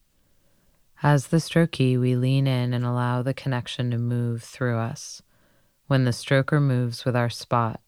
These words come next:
there is an interior feeling like swaying in unison with music.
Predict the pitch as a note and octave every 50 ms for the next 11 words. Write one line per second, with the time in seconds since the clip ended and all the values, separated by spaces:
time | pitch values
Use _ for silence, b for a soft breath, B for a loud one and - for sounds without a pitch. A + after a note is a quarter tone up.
0 | _ b b b b b b b _ - C3+ C3 B2+ B2+ A2+ C3+ B2 B2 B2 B2
1 | A#2 - - - C#3+ C#3 C#3 C#3+ D3 C#3+ C#3+ D3 C#3+ - - - B2 A#2+ A2+ A2
2 | A2 A2+ A#2 A#2 A#2 A2+ - - - - C3 B2+ B2 A#2+ A#2+ B2 A#2+ A#2 A#2+ A#2+
3 | A#2 A2+ A#2 A2 - - A#2 A#2 A#2 A2+ A2 A#2+ A#2+ A2 A2 A2+ A#2 A#2 C3 -
4 | - -